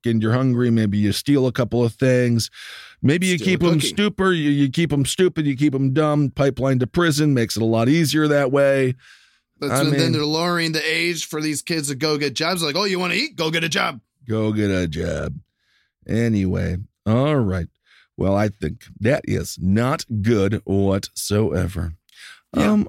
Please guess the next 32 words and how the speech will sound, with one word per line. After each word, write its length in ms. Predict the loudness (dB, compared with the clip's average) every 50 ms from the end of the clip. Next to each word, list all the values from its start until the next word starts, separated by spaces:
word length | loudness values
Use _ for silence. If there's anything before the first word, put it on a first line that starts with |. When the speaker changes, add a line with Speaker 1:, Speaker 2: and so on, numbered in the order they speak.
| 0
Speaker 1:
all 60 | 0 2 2 2 2 2 2
right. 140 | 0 0 -4 _ _ _ _ 0
Well, 140 | 0 2 2
I 60 | 0
think 280 | 0 0 -2 0 0
that's 220 | 0 0 0 0 0
about 400 | 0 0 2 2 2 0 2 2
it. 320 | 2 2 2 0 0 0
I 100 | 0 0
would 180 | 2 2 2 2
like 200 | 2 0 0 0
to 120 | 0 0
end 200 | 2 2 2 4
on 120 | 2 0 0
something 360 | 0 -2 0 0 0 0 -2
slightly 680 | 0 0 0 0 0 2 2 0 0 0 0 -2 -6 -10 _ -12 -4
more 400 | 0 0 2 2 2 2 2 0 -2 -4 -8 -8 -10 -10 -8
Speaker 2:
<laughs> 400 | -12 -12 -12 -12 -14 _ _ -4
Speaker 1:
upbeat. 640 | -4 -4 -4 _ -2 0 2 2 0 -2 -4 -10 -18 -20 _ _ _ _ _ _ _ _ _ _ _
Speaker 2:
What? 280 | -6 -4 -4 -4 -4 -4
I 80 | -4 -4
could 160 | -4 -4 -2
do 120 | -2 -2
an 80 | 0 0
Irvine 340 | -2 -2 0 -2 -2 -2 -2
shout 320 | -2 -2 -2 -2 -2 -2
out. 180 | -4 -6 -6 -8 _
Speaker 1:
Yeah, 200 | -4 -2 -2 0 0
do 160 | 2 2 2
a 40 | 0
shout 380 | 0 -4 -6 -6 -6 -4 -4
out. 320 | -4 -2 -4 -4 -6 -10